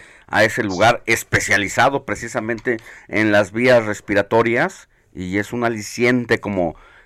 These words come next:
que haya ese huequito ahí de camas, pero como dices, no hay que confiarse,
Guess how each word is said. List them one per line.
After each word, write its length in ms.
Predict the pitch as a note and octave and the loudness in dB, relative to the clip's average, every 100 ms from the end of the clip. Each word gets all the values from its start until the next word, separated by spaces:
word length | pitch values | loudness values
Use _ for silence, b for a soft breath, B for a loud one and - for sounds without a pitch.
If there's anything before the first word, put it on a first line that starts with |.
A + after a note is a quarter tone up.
| b | b
que 160 | - G#2 | 2 4
haya 360 | A2+ A#2+ A#2 G2+ | 6 6 4 4
ese 220 | G2+ A#2+ | 2 0
huequito 460 | G2 G2 A2+ A2 | 0 -4 -6 2
ahí 160 | G#2 A2 | 2 2
de 160 | A2 G#2+ | -2 2
camas, 480 | B2 D#3+ G#3+ - b b b b | 2 4 0 -2 b b b b
pero 280 | D#3 D#3 D#3+ | 6 6 4
como 240 | B2 A#2 | 2 2
dices, 560 | C3 C#3 C#3+ E3+ - _ _ _ _ | 2 0 -2 -2 -6 _ _ _ _
no 560 | G2 A#2 C3 C#3+ - _ | -6 2 4 4 2 _
hay 220 | G#2+ A#2 B2+ | 0 0 0
que 140 | B2 | -4
confiarse, 760 | G#2+ G2 A2 A#2 A#2 D3 G#3 | -4 -4 2 2 2 -4 -8